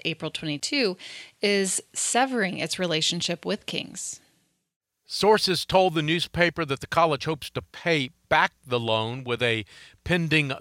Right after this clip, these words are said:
Speaker 2: government grant. It's covid relief money that it's due but hasn't yet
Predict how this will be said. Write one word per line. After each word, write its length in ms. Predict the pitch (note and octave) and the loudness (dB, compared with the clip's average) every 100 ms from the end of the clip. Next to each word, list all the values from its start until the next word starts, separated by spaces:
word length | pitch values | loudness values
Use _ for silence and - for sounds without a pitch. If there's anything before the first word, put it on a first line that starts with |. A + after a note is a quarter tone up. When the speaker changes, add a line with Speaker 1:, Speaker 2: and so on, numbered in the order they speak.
| A#2+ | -6
Speaker 2:
government 720 | G#2 C3 C#3+ C3 A#2+ A2 G#2 | 0 2 0 -2 -2 -4 -10
grant. 600 | G2 G2 B2 D#3+ A#2+ A2 G#2 | -14 -6 0 2 0 -2 -6
It's 160 | - | -10
covid 360 | - D3+ A#2+ G#2 | -4 -2 -2 -8
relief 320 | G#2+ C3+ - | -4 -4 -4
money 260 | G#2+ G#2+ A2 | -6 -4 -2
that 200 | A2 G#2 - - - | -2 -2 -10 -20 -10
it's 340 | A2+ - - | -10 -8 -10
due 420 | A#2 F#2 E3 F3 C3 | -6 2 4 4 2
but 240 | A#2+ A2 | 0 2
hasn't 420 | C3+ A2 G2+ B2 | -2 -2 -10 -12
yet 220 | G#2+ A#2 | -6 -6